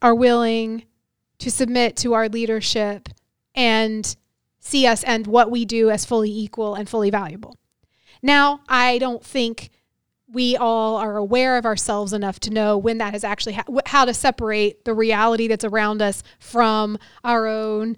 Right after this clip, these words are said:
sense of pride and comfort and economic well-being. I think those are really difficult to all separate. But I also think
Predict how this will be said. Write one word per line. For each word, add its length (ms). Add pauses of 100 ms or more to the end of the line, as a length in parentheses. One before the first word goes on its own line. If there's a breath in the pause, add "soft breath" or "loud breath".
sense 260
of 120
pride 420
and 160
comfort 540
and 100
economic 500
well-being. 400
I 60
think 160
those 160
are 80
really 240
difficult 460
to 80
all 180
separate. 640 (320 loud breath)
But 460
I 180
also 500
think 480